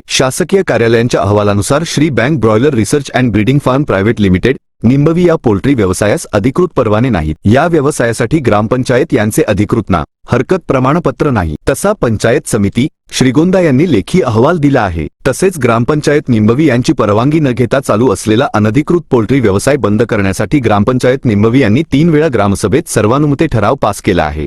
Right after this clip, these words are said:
पोल्ट्री व्यवसायास परवाना न घेतलेल्या जमिनीचा सातबारा निंबवी गावच्या हद्दीत अस्तित्वात नाही. चालू असलेल्या वाढीव बांधकामास परवानगी नाही. तसेच एक हजार ते पंधराशे फूट खोल बोरवेलचे पाणी वापरण्यासाठी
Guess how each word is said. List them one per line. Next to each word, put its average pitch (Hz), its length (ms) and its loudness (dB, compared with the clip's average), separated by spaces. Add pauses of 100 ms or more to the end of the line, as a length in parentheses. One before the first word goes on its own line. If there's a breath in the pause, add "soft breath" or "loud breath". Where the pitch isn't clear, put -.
(120)
पोल्ट्री 135 360 2
व्यवसायास 127 580 0
परवाना 113 340 2
न 160 60 0
घेतलेल्या 120 500 0
जमिनीचा 113 500 0
सातबारा 120 500 -2
निंबवी 120 380 2
गावच्या 127 360 0
हद्दीत 110 360 -2
अस्तित्वात 120 500 -2
नाही. 78 240 -4 (100)
चालू 156 380 2
असलेल्या 127 340 0
वाढीव 101 320 0
बांधकामास 113 760 -2
परवानगी 135 440 2
नाही. 104 300 -2 (160)
तसेच 185 380 -2
एक 156 200 0
हजार 156 200 0
ते 165 140 -2
पंधराशे 117 520 -2
फूट 151 280 -2
खोल 143 180 2
बोरवेलचे 113 540 0
पाणी 113 260 0
वापरण्यासाठी 101 680 -2